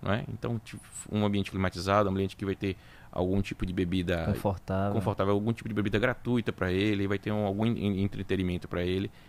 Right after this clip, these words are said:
Speaker 1: Então eu quis fazer isso também, essa, essa questão de não busquei naquele galpão imenso, não busquei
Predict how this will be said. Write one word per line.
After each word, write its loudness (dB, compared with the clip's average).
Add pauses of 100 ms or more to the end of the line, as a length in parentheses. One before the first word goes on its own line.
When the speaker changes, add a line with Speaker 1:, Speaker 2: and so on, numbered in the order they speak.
(280)
Speaker 1:
Então -2
eu 2
quis -6
fazer 0
isso -4
também, 2
essa, 0
essa -2
questão 2 (400)
de -2
não 4
busquei -2 (100)
naquele -2
galpão -2 (280)
imenso, 2
não 2
busquei -2